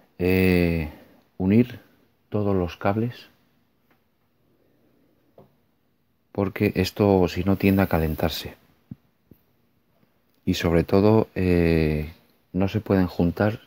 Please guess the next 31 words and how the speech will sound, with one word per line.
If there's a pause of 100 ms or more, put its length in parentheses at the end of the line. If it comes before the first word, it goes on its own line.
(280)
ninguna
de
las
dos
masas. (280)
Tienen
que
estar
separadas. (1200)
Si
no,
liaremos
una
de
escándalo. (1500)
Bien, (180)
eh, (380)
la
salida
de
doce
voltios (960)
no
valdrá
para
ponerlas
en
serie. (120)
En
este
caso,